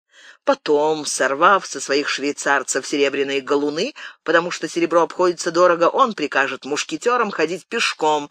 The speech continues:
потому что овес и сено для лошади стоят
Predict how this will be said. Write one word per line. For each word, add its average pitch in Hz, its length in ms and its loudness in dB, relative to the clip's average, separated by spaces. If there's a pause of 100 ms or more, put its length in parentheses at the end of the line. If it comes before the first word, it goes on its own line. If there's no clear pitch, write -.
(260)
потому 156 260 2
что 147 220 2
овес 147 420 2
и 156 80 -8
сено 240 400 -4
для 143 200 0
лошади 135 540 0 (200)
стоят 175 560 2